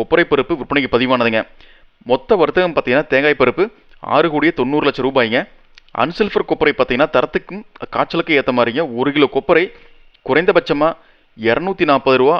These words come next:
அறுபது காசுல இருந்துங்க, அதிகபட்சமா ஒரு கிலோ இருநூத்தி நாற்பத்தி எட்டு ரூபா ஒன்பது காசு வரைக்கும் கொள்முதலா இருக்குதுங்க.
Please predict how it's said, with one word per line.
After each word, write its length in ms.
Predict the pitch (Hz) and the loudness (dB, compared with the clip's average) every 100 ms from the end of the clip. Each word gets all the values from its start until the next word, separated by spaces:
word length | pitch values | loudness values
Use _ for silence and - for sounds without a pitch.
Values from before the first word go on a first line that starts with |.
| - | 0
அறுபது 260 | 123 147 143 | 0 0 0
காசுல 260 | 143 139 151 | 0 0 0
இருந்துங்க, 280 | 127 113 143 - - | 0 0 -2 -4 -6
அதிகபட்சமா 500 | 117 160 180 - 160 165 | -4 0 0 0 0 0
ஒரு 120 | 135 123 | -2 0
கிலோ 140 | 135 135 110 | 2 2 2
இருநூத்தி 380 | 117 160 175 143 | 0 -2 -4 -2
நாற்பத்தி 320 | 120 147 - 147 | -2 -2 -2 -2
எட்டு 140 | 120 | 0
ரூபா 100 | 131 135 | 0 0
ஒன்பது 240 | 117 139 160 | -2 -2 0
காசு 160 | 143 131 | 0 0
வரைக்கும் 220 | 117 143 180 | -2 -4 -4
கொள்முதலா 340 | 139 139 135 120 | -2 0 2 2
இருக்குதுங்க. 320 | 113 117 | 0 0